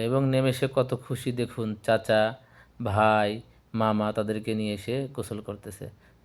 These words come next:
দেখুন আহমাদের ছোট মামা, সে একটু ভাব নেওয়ার চেষ্টা করছে। দেখুন, বাচ্চাদের আনন্দের জন্যই এখানে আসা। যেহেতু ওরা প্রবাসে থাকে, দাদা, নানা, মামা, যা আত্মীয়স্বজন অনেককেই তারা পায় না, তাই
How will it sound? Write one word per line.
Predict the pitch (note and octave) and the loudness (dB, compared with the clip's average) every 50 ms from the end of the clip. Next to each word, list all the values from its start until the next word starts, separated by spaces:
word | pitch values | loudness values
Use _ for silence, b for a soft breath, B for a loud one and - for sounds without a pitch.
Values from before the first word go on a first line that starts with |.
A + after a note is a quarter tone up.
| - A#2+ | -4 -2
দেখুন | A#2+ - - C3 C3 C3+ C3+ - - - _ - - B2 | -2 0 0 0 0 0 -2 -4 -10 -18 _ -12 -8 -6
আহমাদের | - - B2 A#2+ A#2+ B2 A#2+ B2 - | -4 -2 -2 0 0 0 -2 -2 -4
ছোট | - B2 B2+ C#3 B2+ | -6 -2 0 0 2
মামা, | B2 A2+ A#2 A#2+ C3 C3+ C3 | 2 0 0 -2 -4 -4 -6
সে | - C3+ B2+ B2+ | -4 -4 -4 -4
একটু | B2 C#3+ B2 A2 | -2 -4 0 6
ভাব | A2 A2+ B2 B2+ | 6 6 6 4
নেওয়ার | B2 A#2+ A#2+ A#2 A2+ - | 2 4 4 2 2 -2
চেষ্টা | A2 - - A2+ G2+ - | -6 -4 -4 -6 -4 -4
করছে। | G#2 G2+ - - - - - - _ b b b b b b b b b b b b b b b b b b A2+ | -6 -8 -8 -12 -12 -14 -14 -18 _ b b b b b b b b b b b b b b b b b b -2
দেখুন, | A#2+ A2+ - - B2+ B2 A2 F#2+ - - - _ _ _ _ _ _ _ _ _ _ _ _ _ _ - | -2 -2 0 2 2 2 2 0 -4 -10 -18 _ _ _ _ _ _ _ _ _ _ _ _ _ _ -4
বাচ্চাদের | D3 B2 C3 B2+ B2+ C3 - C#3 C3 C#3 C#3 - - C3 | 2 6 6 6 6 6 6 6 8 8 8 8 6 6
আনন্দের | C#3 C3+ C#3 C#3 C#3 C#3 C#3 C#3 C3 C3+ | 4 6 6 6 6 6 6 6 6 4
জন্যই | C3 C3+ C3+ C#3 C#3+ D3 B2+ C3 | 2 4 4 4 4 4 2 2
এখানে | B2 B2 B2 A#2+ A#2 A2 G#2+ | 2 2 2 2 2 0 0
আসা। | G2 - - G#2+ G2 F#2 - _ b b b b b b b b | -2 -4 -6 -6 -6 -6 -12 _ b b b b b b b b
যেহেতু | B2+ B2 C3 C3+ C3 C#3 D3 C#3 | 0 4 4 4 8 8 8 10
ওরা | C#3 C#3 C3+ C#3 - | 10 8 8 8 6
প্রবাসে | C#3 C3 C3 C3 B2+ B2+ C#3+ C3 - | 6 8 8 6 6 6 0 0 0
থাকে, | B2 B2 B2+ C3 C3 B2+ B2+ | -2 0 0 0 0 4 4
দাদা, | B2 B2 A#2+ B2 B2 B2 B2 | 4 6 6 4 4 4 4
নানা, | A#2+ A#2+ B2 B2 B2 B2 A#2+ | 2 2 0 0 0 0 0
মামা, | A#2 A#2 A#2+ A#2+ A#2+ A#2 A#2+ | 0 0 0 -2 -2 0 0
যা | A#2 A#2 A#2 A#2+ - - - - B2 | 2 2 2 0 -4 -6 -10 -10 -10
আত্মীয়স্বজন | A#2+ - - C3 A#2+ B2 A#2 B2 B2+ B2 - - B2+ | -10 -4 -2 -2 0 0 0 -2 -2 -2 -2 -2 0
অনেককেই | B2 B2 B2 B2 - C3 B2+ B2+ | 0 0 -2 0 0 0 0 2
তারা | B2+ A#2 A2 - - | 0 0 0 0 -2
পায় | G#2 G2+ G#2 G#2+ | -2 -2 -2 -6
না, | A#2 - - b b b b b b b b - | -8 -10 -12 b b b b b b b b 2
তাই | - B2+ B2+ C3 | 4 6 8 8